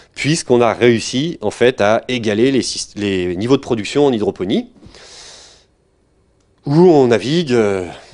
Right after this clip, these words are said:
des fois jusqu'à soixante-dix kilos de tomates au mètre carré. Donc ça, ça nous dit quoi ? Ça nous dit que, en fait, les outils chimiques qu'on utilise aujourd'hui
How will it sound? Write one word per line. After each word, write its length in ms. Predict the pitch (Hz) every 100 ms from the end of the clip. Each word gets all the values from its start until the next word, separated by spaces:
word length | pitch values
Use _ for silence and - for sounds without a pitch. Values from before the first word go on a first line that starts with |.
| - _ - -
des 120 | 110
fois 200 | - 135
jusqu'à 540 | 135 101 117 127 101 85
soixante-dix 400 | - 113 104 107
kilos 240 | - 101
de 40 | -
tomates 280 | 92 110
au 60 | 87
mètre 140 | 82
carré. 180 | - - _ _ _ _ - - - - -
Donc 100 | 101
ça, 120 | 160
ça 140 | -
nous 100 | 127
dit 160 | 110 101
quoi ? 240 | 143 170
Ça 180 | 185 117
nous 100 | 107
dit 240 | 104 160 170
que, 340 | 120 131 143 139
en 80 | -
fait, 260 | - 131 139
les 160 | 95
outils 200 | 90 -
chimiques 320 | - 113 120 -
qu'on 120 | 104
utilise 300 | 95 101 98
aujourd'hui 480 | 90 85 104 151